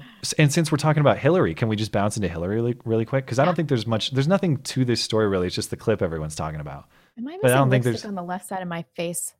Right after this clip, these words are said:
Speaker 2: Alice
Speaker 1: Uh,
Speaker 2: in the super chat. Jeez.
Speaker 1: don't believe
Speaker 2: I got,
Speaker 1: them.
Speaker 2: I gotta stop reading these.
Speaker 1: Uh, <laughs> Hillary Clinton is confirmed to be alive, or at least the,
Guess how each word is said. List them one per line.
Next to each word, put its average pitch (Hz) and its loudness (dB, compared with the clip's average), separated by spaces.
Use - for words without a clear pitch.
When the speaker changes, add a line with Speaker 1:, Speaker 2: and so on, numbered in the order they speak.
Speaker 2:
Alice 180 -2
Speaker 1:
Uh, 190 -4
Speaker 2:
in 175 -8
the 160 -8
super - -10
chat. 180 -14
Jeez. - -12
Speaker 1:
don't 107 -6
believe 73 -14
Speaker 2:
I - -10
got, 277 -8
Speaker 1:
them. - -12
Speaker 2:
I - -12
gotta 277 -2
stop - -12
reading - -20
these. - -12
Speaker 1:
Uh, 113 2
<laughs> - -6
Hillary 175 4
Clinton 151 0
is 127 -2
confirmed 120 -2
to 107 -4
be 104 0
alive, 95 0
or 95 -2
at 92 -8
least 104 -6
the, 90 -4